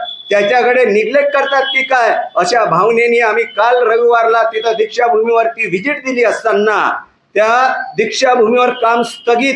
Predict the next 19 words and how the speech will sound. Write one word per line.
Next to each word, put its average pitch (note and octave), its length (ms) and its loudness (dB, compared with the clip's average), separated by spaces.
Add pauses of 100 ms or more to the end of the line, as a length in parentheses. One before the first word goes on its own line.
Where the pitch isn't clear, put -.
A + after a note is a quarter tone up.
(320)
मशिनरी B3 520 0
कुठल्याही C4+ 580 -2
चालू A#3+ 280 2
नव्हत्या. A3 640 0 (220)
त्याच्यामुळे G#3 680 2 (260)
आज A#3+ 300 2
आम्हाला A#3 360 2
तातडीची A3 840 -2
ही A#3+ 280 -4
पत्रकार A#3 760 -2
परिषद C#4 420 0
घेऊन B3 440 4 (260)
शासनाला, A3+ 1120 0 (240)
इथला A3 420 0
गृहमंत्री A#3 800 2
हा G#3+ 340 2
महाराष्ट्राच्या A3+ 800 0
आणि A3+ 260 0
पालकमंत्र्याला A#3 1300 0